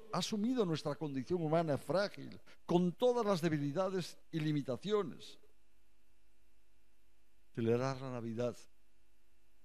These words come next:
es celebrar el misterio de la encarnación, es celebrar que Dios se atreve a hacerse carne, queridos hermanos,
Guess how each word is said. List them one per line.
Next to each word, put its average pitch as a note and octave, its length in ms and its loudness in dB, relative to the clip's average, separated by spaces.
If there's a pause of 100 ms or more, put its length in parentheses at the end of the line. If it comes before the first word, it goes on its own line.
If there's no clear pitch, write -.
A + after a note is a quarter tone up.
es B2 140 4
celebrar D#3 400 6
el E3+ 140 0
misterio E3+ 420 -2
de E3 60 0
la D#3 100 -2
encarnación, D3 680 -4 (960)
es F#3+ 240 4
celebrar G#3+ 540 2 (380)
que C#3 140 6
Dios G3+ 320 4
se G3 120 0
atreve G#3 420 4
a F3+ 60 4
hacerse G#3+ 440 -2
carne, B2+ 440 2
queridos D#3+ 320 0
hermanos, A#2 400 -4